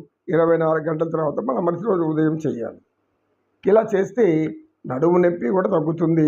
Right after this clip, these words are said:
వెన్నెముక లోయర్ బ్యాక్ పెయిన్ అంటే ఎల్ వన్ to ఎల్ ఫైవ్ మధ్యలో లంబర్ రీజన్ అంటాం దాన్ని,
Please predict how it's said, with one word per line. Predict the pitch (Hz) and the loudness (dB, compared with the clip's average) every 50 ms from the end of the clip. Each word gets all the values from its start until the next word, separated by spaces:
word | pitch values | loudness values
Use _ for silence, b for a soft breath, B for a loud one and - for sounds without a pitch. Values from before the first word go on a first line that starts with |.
| 151 151 147 | 2 2 2
వెన్నెముక | 151 151 156 151 156 160 160 156 151 | 2 2 2 2 2 0 2 2 2
లోయర్ | 151 151 151 151 151 - - - _ _ - - - | 4 6 4 4 4 0 -6 -14 _ _ -20 -4 -2
బ్యాక్ | 156 151 147 151 - - | 0 0 0 -2 -6 -8
పెయిన్ | - 139 - - - _ _ _ _ _ _ _ _ _ - | -8 -8 -8 -12 -18 _ _ _ _ _ _ _ _ _ -10
అంటే | 156 156 170 156 | -4 -2 0 0
ఎల్ | 156 156 160 165 | 0 0 0 -2
వన్ | 165 165 160 | -2 -2 0
to | 165 151 151 | 0 0 0
ఎల్ | 151 147 | 0 2
ఫైవ్ | 160 156 147 147 | 2 2 2 2
మధ్యలో | 147 143 139 156 143 127 - - _ _ _ _ _ _ _ _ _ _ _ _ _ _ _ _ - 151 | 0 0 0 0 0 -2 -4 -8 _ _ _ _ _ _ _ _ _ _ _ _ _ _ _ _ 0 0
లంబర్ | 160 160 160 165 165 160 156 | 0 2 2 2 2 2 2
రీజన్ | 160 147 147 156 160 | 0 0 -2 -4 -6
అంటాం | 147 131 143 143 143 139 | -6 -4 -4 -4 -4 -2
దాన్ని, | 151 151 147 147 147 135 | -4 -4 -4 -4 -6 -6